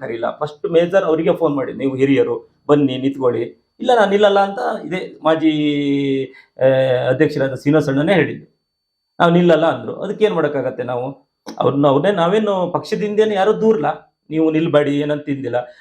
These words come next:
ಮತ್ತೆ ಆಮೇಲೆ ಮೀಟಿಂಗ್ ಕರೆದ್ರು, ಮೀಟಿಂಗ್ ಅಲ್ಲಿ ಹೇಳಿದ್ರು ಶ್ರೀನಿವಾಸ ಅಣ್ಣರೇ ನಿಂತ್ಕೊಳ್ಳಿ ಅಂತ, ಇಲ್ಲಪ್ಪ ನನಗೆ ಬೇಡ ಅಂತ ಕೈ ಮುಗಿದ್ರು. ಆಮೇಲೆ ಯಾರ ಹತ್ರ ಹೇಳ್ ಕಳ್ಸ್ರಂತೆ ನಾನು ನಿಲ್ತೀನಿ ಅಂತ. ಅಷ್ಟರೊಳಗೆ ನಮ್ಗೆ ಇಲ್ಲಿ ಆರು ಜನ ಭರ್ತಿಯಾಗಿತ್ತು, ಅವ್ರಿಗೆ ನಾವು ಉತ್ತರ ಕೊಡೋಕ್ ಆಗ್ತಿರ್ಲ. ಹಿಂಗ್ ಮೇಜರ್ ಒಂದಷ್ಟು ಪ್ರಾಬ್ಲಮ್ಗಳಿದೆ. But, ಆ, ನಮ್ದು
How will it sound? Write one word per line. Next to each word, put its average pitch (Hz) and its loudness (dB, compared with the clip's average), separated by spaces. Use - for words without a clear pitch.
ಮತ್ತೆ 165 2
ಆಮೇಲೆ 165 2
ಮೀಟಿಂಗ್ 175 0
ಕರೆದ್ರು, 127 0
ಮೀಟಿಂಗ್ 175 -2
ಅಲ್ಲಿ 185 2
ಹೇಳಿದ್ರು 123 -2
ಶ್ರೀನಿವಾಸ 143 -4
ಅಣ್ಣರೇ 135 -2
ನಿಂತ್ಕೊಳ್ಳಿ 135 -2
ಅಂತ, 120 -6
ಇಲ್ಲಪ್ಪ 156 2
ನನಗೆ 135 -6
ಬೇಡ 147 2
ಅಂತ 139 -6
ಕೈ 151 -2
ಮುಗಿದ್ರು. 135 -4
ಆಮೇಲೆ 214 4
ಯಾರ 190 4
ಹತ್ರ 196 0
ಹೇಳ್ 175 0
ಕಳ್ಸ್ರಂತೆ 143 -2
ನಾನು 151 2
ನಿಲ್ತೀನಿ 143 -2
ಅಂತ. 113 -8
ಅಷ್ಟರೊಳಗೆ 175 0
ನಮ್ಗೆ 151 -4
ಇಲ್ಲಿ 147 -2
ಆರು 143 2
ಜನ 139 -4
ಭರ್ತಿಯಾಗಿತ್ತು, 117 -4
ಅವ್ರಿಗೆ 160 0
ನಾವು 151 0
ಉತ್ತರ 139 -6
ಕೊಡೋಕ್ 127 -6
ಆಗ್ತಿರ್ಲ. 110 -6
ಹಿಂಗ್ 143 6
ಮೇಜರ್ 165 2
ಒಂದಷ್ಟು 143 -2
ಪ್ರಾಬ್ಲಮ್ಗಳಿದೆ. 147 0
But, 226 0
ಆ, 208 6
ನಮ್ದು 190 -4